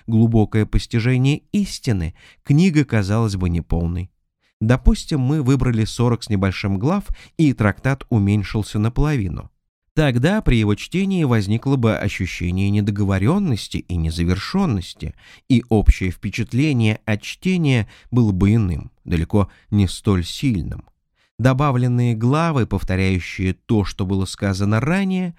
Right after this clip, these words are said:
вносящие сумятицу в встроенную систему видения Лао Цзы и уводящие читателя в сторону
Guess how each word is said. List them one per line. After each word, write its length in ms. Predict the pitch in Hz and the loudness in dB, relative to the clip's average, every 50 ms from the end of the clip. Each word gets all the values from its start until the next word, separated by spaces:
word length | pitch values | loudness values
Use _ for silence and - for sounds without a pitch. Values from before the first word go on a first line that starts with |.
| _ _ - | _ _ -4
вносящие 760 | - 110 123 139 139 131 - 151 127 107 - - 127 120 113 | 0 2 2 2 2 0 0 -2 -2 -2 -4 -2 -2 -2 -2
сумятицу 840 | - - - - 127 120 123 135 143 147 - - 117 - - 120 | -2 -4 -4 -2 0 0 2 2 0 0 -2 -4 -6 -4 -4 -4
в 60 | 107 - | -4 -4
встроенную 540 | - - - 127 123 113 110 104 104 101 | -6 -4 0 2 2 2 2 2 0 0
систему 520 | 92 - 110 98 - - 110 107 104 104 104 | -2 -2 -6 -6 -4 -4 -2 -2 0 0 0
видения 480 | 101 110 107 98 98 101 101 101 101 | 0 0 0 0 0 -2 0 0 0
Лао 360 | 101 101 104 104 104 107 110 104 | 0 0 0 0 0 0 0 -2
Цзы 360 | 104 110 143 180 180 170 - - - - _ - | -2 -4 -2 -2 -2 -4 -6 -10 -20 -12 _ 0
и 140 | 120 107 - | 0 0 2
уводящие 800 | - 110 104 110 110 104 104 101 92 87 - - - - 92 87 | 0 0 2 2 2 2 2 2 0 0 -4 -6 -6 -4 -4 -4
читателя 540 | - - 98 - 98 92 - - 90 90 87 | -4 -6 -4 -2 -2 -4 -2 -2 -4 -4 -4
в 60 | - | -6
сторону 560 | - - - 110 101 95 95 92 98 92 | -8 -2 0 0 2 2 2 2 2 0